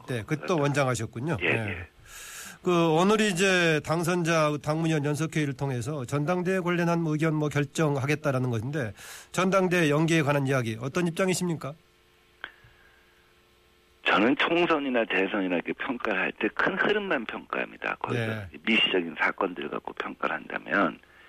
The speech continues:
Speaker 2: 사실 굉장히 의미가 없다는 입장을 갖고 있어요. 마지막에 누가 광주에 가느냐 안 가느냐 또 누가 무슨 공천을 잘했냐 잘못했냐 갖고 따진다고 한다면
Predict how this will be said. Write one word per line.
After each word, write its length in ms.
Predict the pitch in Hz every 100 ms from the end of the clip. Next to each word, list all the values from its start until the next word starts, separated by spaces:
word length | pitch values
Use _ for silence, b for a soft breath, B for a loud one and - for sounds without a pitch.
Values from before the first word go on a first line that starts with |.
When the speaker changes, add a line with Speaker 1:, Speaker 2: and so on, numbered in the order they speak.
| B B B B B -
Speaker 2:
사실 180 | 107
굉장히 480 | 98 87 92 92 87
의미가 320 | 107 101 87
없다는 520 | - - 92 76 67 64
입장을 380 | - 73 71 -
갖고 320 | - - 98
있어요. 600 | - - - 113 139 190 _ B B B B B B B
마지막에 520 | - 98 107 98 101 98
누가 280 | 90 95
광주에 560 | - - 104 90 92 95
가느냐 480 | - 95 87 87 90
안 160 | 80
가느냐 420 | 85 85 85 85 82
또 160 | 87 80
누가 260 | 80 82 85
무슨 280 | 78 87
공천을 440 | 76 92 85 90 76
잘했냐 380 | - 92 87 82
잘못했냐 640 | - 80 - 85 76 73
갖고 260 | 73 - -
따진다고 560 | 95 92 85 - - -
한다면 640 | - - - 90 82